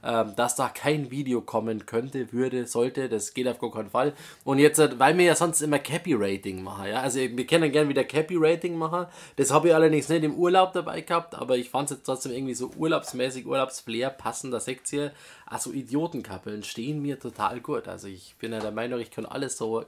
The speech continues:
Cappy-mäßig tragen. Und ich kauf mir immer im Urlaub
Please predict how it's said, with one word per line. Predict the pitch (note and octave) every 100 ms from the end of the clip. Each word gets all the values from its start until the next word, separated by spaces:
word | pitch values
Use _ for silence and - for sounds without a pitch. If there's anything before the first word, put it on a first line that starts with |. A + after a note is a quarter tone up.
| _
Cappy-mäßig | - B2+ B2 A2 A2 A2+ -
tragen. | - A#2+ C3 D#3 F3+ E3+
Und | A3 B3+ C#4+
ich | A3 E3 -
kauf | D#3+ F3+
mir | F#3 F#3+
immer | A#3 A#3+ B3
im | F3
Urlaub | D3+ D3+ D3 E3